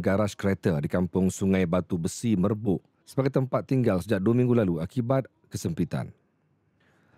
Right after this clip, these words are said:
Jalil Ahmad, tiga puluh lima tahun, berkata dia tidak mempunyai pilihan lain berikutan tidak mampu lagi membayar sewa rumah selepas berhenti kerja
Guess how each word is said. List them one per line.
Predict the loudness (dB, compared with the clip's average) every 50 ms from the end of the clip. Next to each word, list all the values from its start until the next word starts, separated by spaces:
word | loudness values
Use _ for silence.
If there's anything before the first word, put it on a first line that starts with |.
| _ _ _ _
Jalil | -4 -2 0 2 2 2 2
Ahmad, | 2 2 2 4 2 2
tiga | 2 2 2
puluh | 2 2
lima | 2
tahun, | 2 2 2 2 2
berkata | 2 2 0 -2 0 0 0 2
dia | 2 2
tidak | 2 2 0 0 2
mempunyai | 2 2 2
pilihan | 2 2 0 0 2 2
lain | 2 2 0 0 0 -2 -2
berikutan | -2 -2 -2 -2 0 0
tidak | 0 0 0
mampu | 0 0 0 -2 0 2 2
lagi | 2 2 2 0 0 -2 0 0
membayar | 0 0 2 2 2 2 0 0
sewa | 2 2 4
rumah | 4 4 2 2 -2 -4
selepas | -6 -6 -6 -2 -2 -2 -2
berhenti | 0 -2 -2 0 0 -2
kerja | 0 0 0 0 0 -2 -2 -2